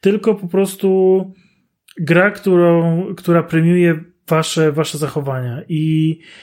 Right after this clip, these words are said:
i wprowadza mnóstwo smaczków, wprowadza mnóstwo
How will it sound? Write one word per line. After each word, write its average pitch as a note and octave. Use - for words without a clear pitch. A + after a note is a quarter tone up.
i F3
wprowadza E3
mnóstwo F#3
smaczków, F3
wprowadza D#3
mnóstwo F3+